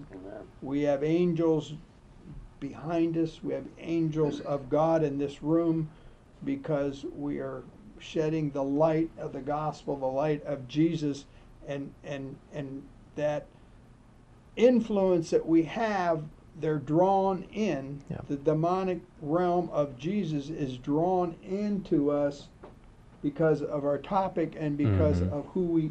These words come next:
Speaker 2: who's inside of us.
Speaker 1: Right.
Speaker 3: Yep.
Speaker 2: And when we've taken a mind-altering drug, then that is the opposite. The devil has an opposite of everything God has. So when, when we're under the influence,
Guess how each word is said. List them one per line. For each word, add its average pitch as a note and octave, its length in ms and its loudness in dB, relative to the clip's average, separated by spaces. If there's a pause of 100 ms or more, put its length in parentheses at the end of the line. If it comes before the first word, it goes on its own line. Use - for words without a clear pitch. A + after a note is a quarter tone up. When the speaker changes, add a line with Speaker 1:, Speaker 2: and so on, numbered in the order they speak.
(160)
Speaker 2:
who's E3+ 240 -2
inside E3 540 0
of - 80 -12
us. B2 200 -14 (100)
Speaker 1:
Right. G#2+ 260 -6 (160)
Speaker 3:
Yep. A2+ 140 -4 (800)
Speaker 2:
And C3+ 200 -6
when D3 140 0
we've G3+ 340 2
taken F#3 300 4
a D#3+ 40 2
mind-altering E3+ 920 4
drug, D#3 540 4
then D3+ 440 0 (520)
that F3 340 4
is C#3+ 240 -2
the D3+ 280 2
opposite. D#3+ 720 -4 (320)
The C3 100 -6
devil D#3+ 320 2
has C#3+ 220 0
an C#3 140 -4
opposite D3 460 -6
of C3 80 -8
everything C#3+ 400 -4
God - 260 -4
has. - 300 -14 (360)
So - 220 -8
when, C3+ 380 -6
when C#3+ 220 -6
we're F#3 220 2
under G3 200 2
the E3 160 2
influence, E3+ 800 2